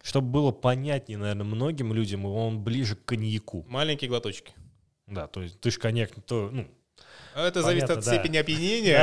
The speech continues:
Speaker 1: Да, да,
Speaker 2: но
Speaker 1: и,
Speaker 2: я
Speaker 1: и,
Speaker 2: понимаю,
Speaker 1: и
Speaker 2: да,
Speaker 1: от
Speaker 2: о чём ты.
Speaker 1: дороговизны коньяка, да.
Speaker 2: <laughs> Да.
Speaker 1: Всё, ну, нет, обычно коньяк, то, что вот этот бокал у него именно коньячный,
Speaker 2: Мгм, мгм.
Speaker 1: снифтер. Мы потихоньку попиваем, там,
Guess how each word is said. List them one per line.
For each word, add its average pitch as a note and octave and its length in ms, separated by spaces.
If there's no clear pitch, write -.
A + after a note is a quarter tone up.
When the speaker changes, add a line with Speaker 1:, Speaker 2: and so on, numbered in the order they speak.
Speaker 1:
Да, B2 60
да, C3 120
Speaker 2:
но - 100
Speaker 1:
и, C3+ 40
Speaker 2:
я E3 80
Speaker 1:
и, E3+ 60
Speaker 2:
понимаю, D#3 420
Speaker 1:
и C3+ 40
Speaker 2:
да, C3+ 100
Speaker 1:
от - 0
Speaker 2:
о B2+ 120
чём - 0
ты. C#3 60
Speaker 1:
дороговизны C#3+ 300
коньяка, B2+ 720
да. - 240
Speaker 2:
<laughs> - 0
Да. C3+ 260
Speaker 1:
Всё, - 180
ну, A2+ 340
нет, D#3 200
обычно A2 420
коньяк, A2+ 360
то, G2+ 120
что - 160
вот - 100
этот D#2+ 160
бокал F#2 400
у D#2 40
него D#2 200
именно - 180
коньячный, F2+ 520
Speaker 2:
Мгм, C3+ 80
мгм. C3+ 100
Speaker 1:
снифтер. C#3+ 500
Мы G2 100
потихоньку F2+ 680
попиваем, G#2 920
там, D2+ 240